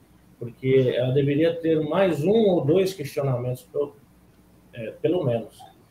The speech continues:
E é aquela questão das pessoas que tiveram sequelas, né? Que tiveram, é, é, efeitos colaterais. E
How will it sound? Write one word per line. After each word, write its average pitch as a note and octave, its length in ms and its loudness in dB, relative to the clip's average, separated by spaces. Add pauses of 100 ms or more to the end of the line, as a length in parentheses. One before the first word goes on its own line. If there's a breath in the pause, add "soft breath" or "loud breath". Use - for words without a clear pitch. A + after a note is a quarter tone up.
(340)
E D#3 80 0
é F3 120 4
aquela F3 300 0
questão E3 600 -2 (380)
das - 180 2
pessoas F3 500 -2
que - 120 -14
tiveram F#3 520 0
sequelas, A2 680 -4
né? C3 100 -2
Que - 140 -12
tiveram, E3 640 0 (400 soft breath)
é, A#2 760 -2 (300)
é, B2 280 -2
efeitos C#3 560 -2
colaterais. A#2+ 880 -6 (320 soft breath)
E E3 340 -4